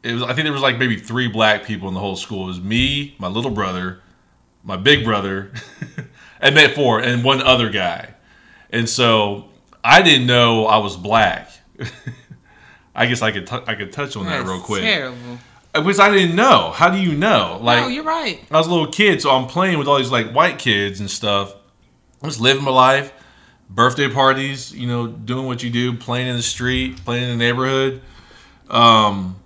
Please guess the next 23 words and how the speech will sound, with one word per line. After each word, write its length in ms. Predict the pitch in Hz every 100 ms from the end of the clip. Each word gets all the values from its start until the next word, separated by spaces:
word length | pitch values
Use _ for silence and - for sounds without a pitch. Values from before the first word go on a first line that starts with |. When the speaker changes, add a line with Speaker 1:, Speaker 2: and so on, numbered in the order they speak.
| - _ _ _ _ -
Speaker 1:
going 260 | 101 131 135
to 80 | 127
church 420 | - 135 131 131
every 200 | 139 131
Sunday. 720 | 123 131 127 131 127 135 131 - _ _ _ _
Uh, 320 | 107 107 104 104
went 160 | 120 120
to 60 |
World 280 | 104 113 123
Harvest, 640 | 117 117 117 120 113 - - -
uh, 220 | 113 107
Church 600 | - 123 127 127 - - _ _ _ _ _ _ -
in 280 | 104 104
Columbus, 340 | 95 113 110 120
Ohio. 540 | 104 110 117 123 120 - -
Pretty 260 | 123 110
big 280 | 104 110 104
church. 560 | - 110 117 113 - - _ 101 -
Um, 480 | 107 98 92 90 87 - -
I, 220 | 98 98 - _ - _
whatever. 420 | 101 92 85 92 - _ - - - - -
So, 460 | - 135 127 120 117
um, 760 | 117 110 107 98 90 82 80